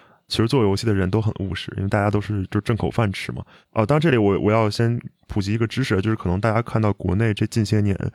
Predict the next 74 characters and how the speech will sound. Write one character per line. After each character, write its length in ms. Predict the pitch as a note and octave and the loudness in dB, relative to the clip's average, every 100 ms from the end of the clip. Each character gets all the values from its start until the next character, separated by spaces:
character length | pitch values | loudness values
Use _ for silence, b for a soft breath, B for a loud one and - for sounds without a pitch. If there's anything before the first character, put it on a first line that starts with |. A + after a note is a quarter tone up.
| B B B | B B B
有 120 | A2 | 0
很 220 | - F2 | 0 0
多 180 | F#2+ A2 | 2 0
很 220 | - F#2 | 0 0
离 140 | F#2 | 0
谱 120 | A2+ - | -2 -4
的 80 | |
这 20 | - | -2
种 140 | F#2+ | -2
游 160 | F#2 F2 | 0 -2
戏 140 | A#2 | -2
从 180 | A2 G2 | -2 0
业 80 | F#2+ | 0
者 140 | A#1+ | -2
的 100 | A1+ | -6
人 200 | - F2+ | -6 -2
的 120 | F2+ F#2+ | -2 0
收 180 | B2 | 0
入 100 | A#2 | 2
数 200 | A2 - | 0 -2
据 120 | G#2 G2+ | -2 0
被 140 | G#2 | 0
曝 180 | - G2 | 2 2
光 300 | G2 G2 G#2 | 2 0 -2
啊， 100 | G2+ B B | -6 B B
就 100 | A2 | -2
觉 100 | G2 | 2
得 120 | G2 | 2
这 60 | G2+ | 2
是 100 | G2 | 0
一 20 | |
个 80 | G2+ | 0
很 220 | - F#2+ A2 - | -2 -8 -6 0
暴 180 | B2 | 2
利 140 | G2+ F#2+ | 2 -2
的 80 | F#2 | -4
行 240 | - - | -6 -6
业 120 | - - | -6 -6
啊。 160 | - B B B | -8 B B B
可 120 | - | -2
能 120 | G#2 A#2 | 0 2
在 120 | C#3 | 0
过 220 | - D#3+ | 2 0
去 160 | - A#2 | 2 0
在 120 | G#2 | -2
国 200 | - F2 | 0 -2
内 120 | F#2+ | -2
还 120 | F#2 | -4
算 240 | F2 - F2+ | -4 -2 -2
一 60 | |
个 60 | F2+ | -2
暴 160 | G#2+ F2 | -2 -2
利 80 | |
行 120 | F2+ F2 | -2 -2
业， 60 | |
但 100 | F#2+ | -2
这 80 | G#2+ | 0
两 140 | A2 | 0
年 100 | F2 | 0
已 40 | F2 | -2
经 100 | F#2 | -2
完 100 | F2 | -2
全 160 | G2 G2 | -2 -4
不 120 | G2+ | -4
是 220 | - - | -8 -4
了。 140 | F#2+ - B B B B | -4 -6 B B B B
而 100 | A#2+ | -2
且 80 | B2 | -2
同 340 | - F#2 G#2+ | -2 0 0
时 340 | C#3 - F2 F#2 B B | 0 0 0 -2 B B
在 140 | C#3+ | -4
海 160 | - - - | -2 -2 0
外 260 | A#2+ G#2+ - | 0 0 -2
的 280 | C#2 A#1+ | -2 -2